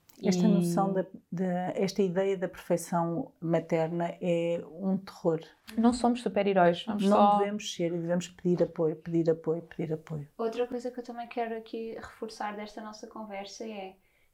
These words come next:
Speaker 3: em nenhuma altura nós te chamamos doutora.
Speaker 1: Ah, mas eu não quero.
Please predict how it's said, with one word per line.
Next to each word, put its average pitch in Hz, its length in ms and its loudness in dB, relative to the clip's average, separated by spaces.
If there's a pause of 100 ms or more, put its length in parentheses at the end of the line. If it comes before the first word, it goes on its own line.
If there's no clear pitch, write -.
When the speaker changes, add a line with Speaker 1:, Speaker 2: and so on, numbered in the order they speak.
Speaker 3:
em 202 100 -8
nenhuma 240 200 -6
altura 240 280 -6
nós 214 220 -10
te - 60 -18
chamamos 202 360 -10
doutora. 202 580 -10 (280)
Speaker 1:
Ah, 220 80 2
mas 208 160 2
eu 196 80 0
não 202 100 -2
quero. 175 420 -4